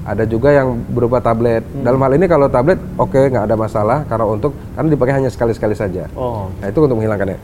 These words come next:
Speaker 1: Termasuk juga mungkin tadi ada yang bertanya, eh, mungkin gimana gejala asma itu kan ada, eh, batuk,
Speaker 2: Batuk,
Speaker 1: ada
Speaker 2: ya, Dok.
Speaker 1: dahak juga.
Speaker 2: Iya, ya, Dok.
Speaker 1: Ya, tentu saja kalau untuk, eh, eh,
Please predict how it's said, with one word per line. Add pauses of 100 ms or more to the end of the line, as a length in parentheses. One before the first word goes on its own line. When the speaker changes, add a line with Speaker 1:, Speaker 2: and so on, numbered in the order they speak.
(160)
Speaker 1:
Termasuk
juga
mungkin
tadi
ada
yang
bertanya, (760)
eh,
mungkin (640)
gimana (300)
gejala
asma
itu
kan (220)
ada, (340)
eh, (480)
batuk,
Speaker 2:
Batuk,
Speaker 1:
ada
Speaker 2:
ya,
Dok.
Speaker 1:
dahak
juga.
Speaker 2:
Iya,
ya,
Dok.
Speaker 1:
Ya,
tentu
saja
kalau
untuk,
eh, (180)
eh,